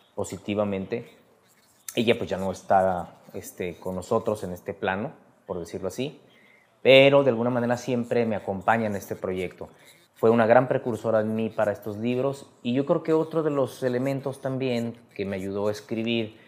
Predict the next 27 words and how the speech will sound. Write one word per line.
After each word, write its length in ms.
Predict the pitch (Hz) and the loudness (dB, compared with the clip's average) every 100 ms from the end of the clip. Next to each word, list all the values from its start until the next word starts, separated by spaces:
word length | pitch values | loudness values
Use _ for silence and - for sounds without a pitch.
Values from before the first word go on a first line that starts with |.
| - - _ _ | -20 -20 _ _
fue 360 | - 131 127 127 | -2 4 6 6
que 460 | 135 127 120 113 107 | 4 4 6 6 4
emprendimos 760 | 107 113 113 143 160 131 - | 2 4 6 6 6 4 4
la 100 | 123 | 4
editorial, 580 | 117 120 139 185 214 147 101 | 6 4 4 6 4 2 -2
la 260 | 98 98 | 2 4
editorial 540 | 95 90 - 104 110 113 | 2 -2 0 4 6 6
Umbral, 380 | 117 113 120 | 8 8 8
con 180 | 117 107 | 6 -2
mi 100 | 98 | -2
papá 500 | 101 101 123 131 135 - - - | 0 6 8 6 2 -18 -20 -10
hace 260 | 95 - 101 | -8 -6 0
ya 160 | 98 95 | 2 2
más 480 | 98 95 - - | 2 -2 -2 -8
de 140 | 95 92 | -8 -4
veinte 300 | 101 101 120 | -2 0 0
años, 320 | 113 117 123 - - - _ _ _ _ | 0 -2 -6 -14 -20 -20 _ _ _ _
eh, 280 | - 101 107 | -6 -4 -4
y, 520 | 120 113 113 110 113 - - - - - - - - - | 0 2 2 2 0 -4 -20 -20 -20 -20 -14 -14 -14 -4
eh, 320 | 123 123 117 | 2 4 6
me 180 | 120 123 | 6 4
tocó 640 | 120 113 160 165 147 147 110 | 2 2 8 10 10 4 -2
en 140 | 107 | -2
un 100 | 120 123 | 2 4
momento 440 | 131 131 127 123 127 | 4 6 4 6 8
dado 320 | 123 123 117 | 8 6 4
dirigirla, 720 | 120 120 - 127 117 135 - | 0 0 0 0 2 -2 -6